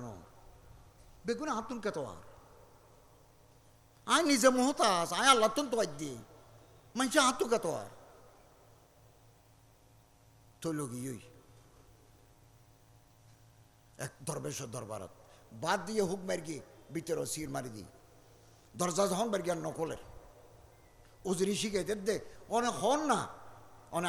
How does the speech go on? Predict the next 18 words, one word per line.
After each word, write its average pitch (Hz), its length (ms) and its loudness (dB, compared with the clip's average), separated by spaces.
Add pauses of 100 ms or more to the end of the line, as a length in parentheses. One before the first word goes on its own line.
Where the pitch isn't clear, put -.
আমিরুল 175 360 -2
মোমিনিন 160 340 -8 (800)
হারুনুর 151 360 -4
রশিদ, 107 240 -10 (420)
বিচিত্র 208 300 0 (140)
জবাব 190 240 2
দে 220 80 2 (100)
দে, 247 80 8 (360)
আল্লাহ 240 300 4
বাচ্চা 202 300 2
হারুনুর 190 340 0 (100)
রশিদের 160 400 -2
লয়, 165 160 0 (760)
কি 185 160 4
তার 123 240 -4
লোক, 98 120 -12 (1000)
আয় 185 160 0
তোমার 180 200 2